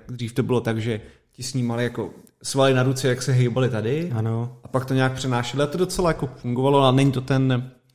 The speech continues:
Speaker 1: není to úplně takový to krásný, že jo,
Speaker 2: Není,
Speaker 1: úplně si
Speaker 2: není,
Speaker 1: řekneš,
Speaker 2: no,
Speaker 1: to je
Speaker 2: no.
Speaker 1: prostě to, furt to jsou takový ty, že to obcházíš, typu, jak když si prostě na nějakou, eh,
Speaker 2: Je to
Speaker 1: nějaký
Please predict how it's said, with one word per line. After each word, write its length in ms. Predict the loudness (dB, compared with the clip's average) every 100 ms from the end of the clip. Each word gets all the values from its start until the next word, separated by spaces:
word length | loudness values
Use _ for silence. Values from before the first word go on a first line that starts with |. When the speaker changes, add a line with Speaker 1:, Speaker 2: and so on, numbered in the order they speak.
| _ _ _ -4
Speaker 1:
není 200 | 0 4
to 120 | 2
úplně 200 | 4 2
takový 320 | 2 2 0
to 420 | 2 2 4 4 0
krásný, 520 | 0 0 -2 -4 -4
že 100 | 2
jo, 60 | 6
Speaker 2:
Není, 100 | 8
Speaker 1:
úplně 120 | 8
si 80 | 8
Speaker 2:
není, 100 | 4
Speaker 1:
řekneš, 220 | 4 2
Speaker 2:
no, 60 | 4
Speaker 1:
to 60 |
je 100 | 4
Speaker 2:
no. 60 | 4
Speaker 1:
prostě 420 | 2 2 2 2
to, 280 | 2 2 2 -4 -18 -20 _
furt 180 | -8 -6
to 100 | -2
jsou 140 | 0
takový 300 | 0 0 0
ty, 200 | 2 0 0 -4 -10 -18 _ _ -8
že 140 | -6
to 100 | -2
obcházíš, 600 | -2 -2 0 2 2 2
typu, 280 | 0 -2 0
jak 100 | 0
když 500 | 0 -4 -6 -12 _ _ _ _ _ _
si 140 | -14 -8
prostě 400 | -4 -4 2 2
na 60 |
nějakou, 840 | 4 2 0 0 2 2 2 -2 -6 -16 -20
eh, 1000 | -14 -10 -6 -6 -8 -12 -20 -20 _ 2
Speaker 2:
Je 60 | 6
to 100 |
Speaker 1:
nějaký 40 | 8